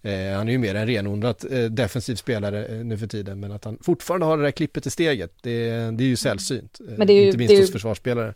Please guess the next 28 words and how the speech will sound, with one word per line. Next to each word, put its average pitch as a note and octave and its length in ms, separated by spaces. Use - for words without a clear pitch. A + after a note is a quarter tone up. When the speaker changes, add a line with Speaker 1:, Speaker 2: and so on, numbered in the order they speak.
Speaker 2:
ja, G#3+ 200
det G3+ 60
är - 20
ju F3+ 60
väldigt F#3 240
mycket, E3+ 500
eh, - 60
Man G3 160
Citys G3+ 400
taktik G3+ 500
numera F3 400
också, E3+ 300
just E3+ 220
det E3 60
här D#3+ 160
med E3 140
att D#3+ 120
ytterbackarna E3 640
ska - 260
vara E3 180
mer G#2+ 280
tillbakadragna. - 960
Nu F#3 280
Speaker 1:
Mm. F#2+ 120
Speaker 2:
har G#3 160
han G3+ 120
ju G#3 100
kört, G3 460